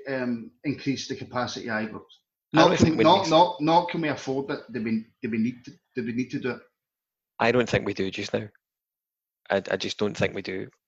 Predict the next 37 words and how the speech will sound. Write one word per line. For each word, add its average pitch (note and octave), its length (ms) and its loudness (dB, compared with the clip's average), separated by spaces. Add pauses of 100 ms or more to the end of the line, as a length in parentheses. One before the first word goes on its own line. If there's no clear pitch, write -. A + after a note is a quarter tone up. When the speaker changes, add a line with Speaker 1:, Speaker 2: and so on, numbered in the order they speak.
Speaker 2:
No A#2 160 4
one C#3 160 8
really G#2+ 260 2
knows. G2+ 380 4 (360)
I - 40 -6
think C3+ 180 0
it, - 160 -2
and - 360 -8
it's, - 260 -6
it's - 240 -8
kinda G2+ 300 0
something A#2 340 -2
that's G2+ 80 -6
been G2+ 160 -6
trotted G2+ 340 0
out G2 140 4
a - 40 0
lot F#2+ 260 4
in A2+ 60 -6
the G#2+ 80 2
last G#2+ 220 0
six - 340 -6
weeks - 280 -4
or G#2+ 60 -8
so. G2+ 280 0 (400)
No B2+ 140 6
one C3 120 8
really G#2 200 4
knows G2+ 300 -2
or G#2 80 0
understands G2+ 720 -4
what G#2 200 0 (140)
football G2 420 -2
is G2+ 120 -4
gonna G2 200 -2
look G#2 300 -6
like A2+ 280 0